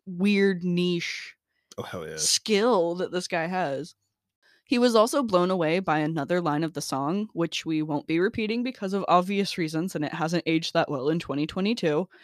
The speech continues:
Speaker 1: saying that, "My best friend when I was growing up in Alaska was indigenous, and Chris had no way of knowing that." He said of Chris Cornell,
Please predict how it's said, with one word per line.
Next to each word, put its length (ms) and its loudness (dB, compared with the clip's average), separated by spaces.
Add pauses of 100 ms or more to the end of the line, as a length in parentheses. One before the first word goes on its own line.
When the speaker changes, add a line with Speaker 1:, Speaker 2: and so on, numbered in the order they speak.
(200)
Speaker 1:
saying 320 4
that, 240 6
"My 120 4
best 280 0
friend 220 2
when 100 2
I 80 2
was 160 0
growing 260 0
up 140 -4
in 60 -2
Alaska 420 -2
was 200 -4
indigenous, 760 -2
and 180 0
Chris 240 -4
had 160 0
no 200 2
way 180 2
of 160 -4
knowing 300 -6
that." 240 -10 (600)
He 120 -2
said 180 2
of 120 -2
Chris 220 -4
Cornell, 520 -4